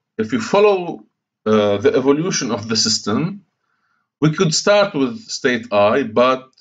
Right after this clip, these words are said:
the next time it will be different up to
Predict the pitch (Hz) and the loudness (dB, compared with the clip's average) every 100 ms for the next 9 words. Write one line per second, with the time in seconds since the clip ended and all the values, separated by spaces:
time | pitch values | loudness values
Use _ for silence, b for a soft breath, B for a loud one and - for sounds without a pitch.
0 | _ _ 113 139 185 226 - - 185 160 | _ _ -4 -2 0 -2 -4 -2 -2 0
1 | 110 107 113 113 117 156 - 139 156 170 | -4 -4 -2 0 0 -2 0 0 0 -4
2 | - - _ _ _ _ _ _ _ - | -12 -20 _ _ _ _ _ _ _ -2
3 | 214 - - - 208 208 220 220 | -2 -2 -6 -4 -2 0 -4 -6